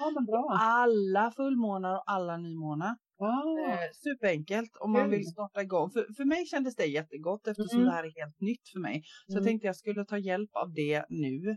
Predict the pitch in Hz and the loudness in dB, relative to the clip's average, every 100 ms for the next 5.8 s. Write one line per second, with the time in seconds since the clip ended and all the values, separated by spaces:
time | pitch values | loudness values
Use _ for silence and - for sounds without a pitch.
0 | - - 175 185 185 160 156 - 151 151 | -6 -12 -4 -4 -4 -12 -12 -12 -12 -12
1 | 143 185 196 _ 185 180 165 165 - 165 | -10 -10 -12 _ -2 0 0 -2 -12 -12
2 | 175 175 _ _ _ _ 190 196 196 196 | -12 -16 _ _ _ _ 0 2 2 2
3 | - 220 226 226 285 339 311 294 185 190 | 0 2 4 2 0 -4 -2 -4 0 2
4 | 247 302 285 277 233 196 180 180 165 151 | 2 0 -2 -6 -8 -8 -8 -6 0 2
5 | 175 202 233 202 - 202 208 | 4 2 0 -2 -4 -6 -4